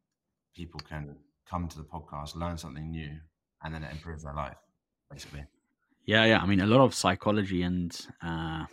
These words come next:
Speaker 2: I guess even therapists who go to study a lot of how human happiness and peace and what it stems from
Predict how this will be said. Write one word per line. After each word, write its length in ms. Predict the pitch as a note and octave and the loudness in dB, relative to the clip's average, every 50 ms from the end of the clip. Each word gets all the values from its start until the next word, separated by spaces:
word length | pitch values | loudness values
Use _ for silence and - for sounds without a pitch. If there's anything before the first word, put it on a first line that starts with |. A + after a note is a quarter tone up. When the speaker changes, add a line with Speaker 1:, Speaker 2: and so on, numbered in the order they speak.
| - - - | -16 -14 -10
Speaker 2:
I 60 | F2 | -6
guess 220 | F2 F2 F2 - - | -6 -4 -6 -4 -4
even 460 | G2+ F#2 F2+ F2+ E2+ D#2 D2+ B1 - - B1 - - - - - | -4 -2 -2 -2 0 -2 -2 -4 -6 -10 -14 -14 -14 -10 -4 0
therapists 440 | F2+ F2+ F2+ - - F#2 F2 - | 0 2 0 0 -2 -6 -6 -6
who 60 | - E2+ | -4 -4
go 140 | F#2 F2+ | -2 -4
to 140 | E2+ - E2 | -4 -4 -6
study 500 | - - - F#2+ F2 F2 F#2 E2+ E2 E2 | -8 -4 -2 -2 -2 0 0 0 0 0
a 60 | D#2 | 0
lot 180 | E2+ F2 F2 F2 | 0 0 0 -2
of 200 | E2+ E2 E2 - - - | -2 -4 -6 -8 -12 -14
how 400 | - - - F2+ E2 E2+ E2 E2+ | -10 -6 -4 -2 -2 -2 -2 -4
human 400 | - - - F2+ F2 E2+ E2 D#2+ | -6 -6 -6 -4 -2 -2 -2 -4
happiness 560 | - - G2 F2+ - - D#2+ D#2 D#2 - - | -4 -4 -4 -4 -4 -4 -4 -4 -4 -4 -6
and 140 | D2+ D2 - | -6 -6 -6
peace 300 | - - F2+ E2 E2 - | -6 -6 -4 -4 -4 -4
and 100 | - D#2 | -4 -4
what 100 | D#2 C2+ | -4 -4
it 100 | - - | -6 -8
stems 320 | - - E2+ E2+ E2 - | -6 -4 -4 -4 -4 -4
from 300 | - - C#2+ D2+ D#2 D2+ | -6 -6 -6 -6 -6 -8